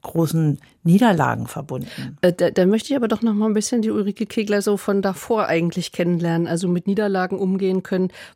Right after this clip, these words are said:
Speaker 2: Wo, Sie haben gesagt, ähm, Sie mussten viele Konflikte durchstehen, sch-, also schon als Kind oder
Speaker 1: Ja.
Speaker 2: sind Sie, ja?
Speaker 1: Ja, als Kind schon. Große Wechsel, Ortswechsel durch familiäre Veränderungen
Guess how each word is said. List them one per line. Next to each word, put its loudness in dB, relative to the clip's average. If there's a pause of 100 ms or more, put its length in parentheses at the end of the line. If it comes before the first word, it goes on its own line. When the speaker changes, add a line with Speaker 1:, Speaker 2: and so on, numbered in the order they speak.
Speaker 2:
Wo, -4 (500)
Sie -2
haben 2
gesagt, -2 (100)
ähm, 2
Sie -2
mussten 0
viele -2
Konflikte -6
durchstehen, -2
sch-, -8
also -4
schon -4
als -4
Kind -4
oder 0
Speaker 1:
Ja. 4
Speaker 2:
sind -10
Sie, -6
ja? -6
Speaker 1:
Ja, -2
als -8
Kind -4
schon. -8
Große -4
Wechsel, -4
Ortswechsel -8
durch -10
familiäre -2
Veränderungen 2